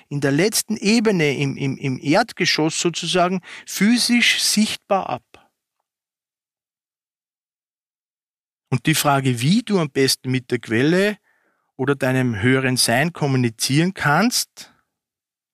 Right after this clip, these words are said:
erklärt sich dahingehend, dass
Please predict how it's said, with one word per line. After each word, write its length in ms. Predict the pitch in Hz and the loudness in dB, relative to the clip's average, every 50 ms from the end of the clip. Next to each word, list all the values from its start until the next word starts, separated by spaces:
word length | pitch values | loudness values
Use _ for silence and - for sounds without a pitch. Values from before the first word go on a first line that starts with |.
| - - _ | -20 -12 _
erklärt 400 | - 131 127 - - 143 147 143 | -6 -4 -2 0 0 0 0 0
sich 220 | - 151 143 - - | -2 -4 -4 -4 -4
dahingehend, 1000 | - 95 90 131 135 143 180 190 175 - 175 185 185 170 202 214 214 220 - - _ _ _ _ _ _ _ _ _ _ _ _ _ _ _ _ - | -2 0 0 2 2 0 0 0 -2 -2 -2 0 2 2 2 2 0 -2 -4 -8 _ _ _ _ _ _ _ _ _ _ _ _ _ _ _ _ -2
dass 460 | - 147 156 160 - - - - - | 0 0 2 2 0 -2 -2 -4 -8